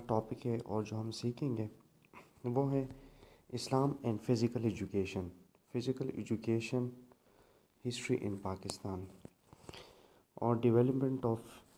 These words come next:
physical education in Pakistan, कि Islam और physical education आपस में कैसे रिलेटेड है और history जो पाकिस्तान में और पाकिस्तान के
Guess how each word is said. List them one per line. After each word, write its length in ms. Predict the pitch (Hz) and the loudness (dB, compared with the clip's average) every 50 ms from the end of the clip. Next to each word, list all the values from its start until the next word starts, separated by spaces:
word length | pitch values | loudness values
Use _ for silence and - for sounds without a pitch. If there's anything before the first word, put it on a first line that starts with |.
| - - - _ - - _ _ _ _ | -20 -20 -20 _ -20 -20 _ _ _ _
physical 480 | 131 123 127 127 - - 123 117 - - | -2 -2 0 0 0 0 0 0 -2 -4
education 600 | 113 98 117 110 - - 113 110 - 113 113 - | -4 -2 -4 -2 -2 -2 -2 -2 -2 -4 -4 -4
in 160 | 107 110 104 98 98 | -4 -6 -6 -4 -6
Pakistan, 500 | 98 95 - 101 - - - 104 101 101 101 - _ _ _ _ _ _ _ _ _ _ _ _ _ _ - - - - _ - - _ _ _ _ _ _ - | -8 -8 -10 -14 -16 -14 -14 -14 -14 -14 -18 -20 _ _ _ _ _ _ _ _ _ _ _ _ _ _ -20 -20 -20 -20 _ -20 -20 _ _ _ _ _ _ -4
कि 140 | - 117 117 | 0 0 0
Islam 440 | 113 - - 123 120 131 143 143 | 0 2 4 4 4 6 6 4
और 160 | 135 127 123 127 | 4 4 4 2
physical 500 | - 120 - 135 127 - 131 127 127 120 - - - - - - | -2 -2 0 -2 0 0 0 0 0 -4 -8 -12 -18 -14 -14 -8
education 640 | 107 - 113 - - 113 113 113 - 123 113 113 - - | -6 -6 -6 -4 -2 -4 -2 0 0 0 0 0 0 -2
आपस 300 | 107 104 - 110 - - 110 | -4 -4 -4 -6 -8 -6 -8
में 100 | 110 104 | -8 -6
कैसे 300 | - 104 107 - - 123 117 | -6 -6 -6 0 2 2 2
रिलेटेड 460 | 117 117 120 117 113 117 - 120 127 | 2 2 2 0 0 -2 -6 -4 -4
है 120 | 127 123 127 - - - _ _ _ - - - - - - - - - - - - _ _ _ _ - | -4 -4 -4 -10 -16 -20 _ _ _ -20 -20 -20 -20 -20 -20 -20 -20 -20 -20 -20 -20 _ _ _ _ -2
और 400 | 117 113 113 113 113 117 113 107 98 | 0 2 4 6 6 6 4 4 4
history 380 | 107 135 135 - - 143 135 | 2 2 2 2 2 2 4
जो 100 | 123 123 - - | 4 2 2 0
पाकिस्तान 580 | 110 110 - - - - - 123 123 135 143 143 | -4 -4 -4 -8 -12 -8 -6 -4 -2 -2 0 0
में 200 | 139 131 123 120 | 2 4 4 4
और 220 | 113 113 107 - - | 4 2 0 0 -4
पाकिस्तान 580 | 107 104 - - - - - 123 123 123 127 127 123 | -6 -6 -6 -10 -16 -12 -8 -4 -2 -2 -2 -4 -4
के 280 | 127 123 123 127 - | -6 -4 -4 -4 -4